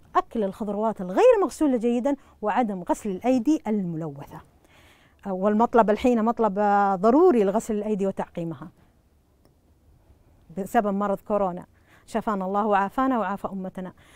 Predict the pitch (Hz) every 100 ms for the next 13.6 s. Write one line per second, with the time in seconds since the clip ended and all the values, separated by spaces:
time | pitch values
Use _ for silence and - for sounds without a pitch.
0 | - - 214 330 - 349 277 - 233 226
1 | 226 262 269 262 - 233 220 175 240 247
2 | 233 208 302 262 151 147 165 - 214 262
3 | 208 - 175 - 262 370 381 359 320 370
4 | - - _ 208 208 185 175 - 233 269
5 | 240 247 240 254 - 214 240 - 208 208
6 | 202 208 226 233 175 170 220 226 208 277
7 | - _ _ 180 190 170 160 - - -
8 | 226 - 240 - - 311 302 302 269 -
9 | - 247 254 208 214 370 302 226 285 -
10 | 254 208 233 254 226 185 202 208 220 190
11 | 294 233 175 156 170 - _ - - _
12 | 262 392 415 - 370 370 302 240 262 240
13 | 175 180 165 151 175